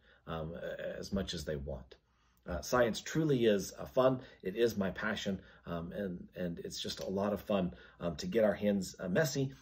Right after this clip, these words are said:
and, and, and to do science together and to have fun, uh, while we're doing it. And that's, uh, that's the message that I would leave with you. That's the message that for Cycle two I would leave,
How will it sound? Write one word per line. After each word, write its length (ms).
and, 160
and, 240
and 240
to 80
do 200
science 440
together 420
and 160
to 60
have 220
fun, 300
uh, 100
while 500
we're 100
doing 320
it. 100
And 100
that's, 200
uh, 80
that's 240
the 80
message 380
that 80
I 80
would 160
leave 320
with 160
you. 200
That's 160
the 80
message 460
that 160
for 80
Cycle 300
two 160
I 80
would 160
leave, 240